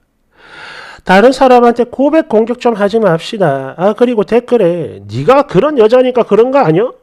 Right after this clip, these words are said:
이런 말들 보이는데 정말 기가 차네. 저요, 흙수저도 아니고 저희 집 잘 먹고 잘 살아요. 그리고 저 역시 확실한 제 직업을 가지고 있고 말이죠. 혹시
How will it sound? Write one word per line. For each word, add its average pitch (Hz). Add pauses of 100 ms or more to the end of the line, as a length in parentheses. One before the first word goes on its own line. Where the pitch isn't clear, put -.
(100)
이런 220
말들 208
보이는데 156
정말 135
기가 190
차네. 113 (380)
저요, 123
흙수저도 233
아니고 135
저희 139
집 240
잘 98
먹고 190
잘 120
살아요. 220 (500)
그리고 302
저 165
역시 233
확실한 294
제 156
직업을 214
가지고 202
있고 214
말이죠. 180 (580)
혹시 233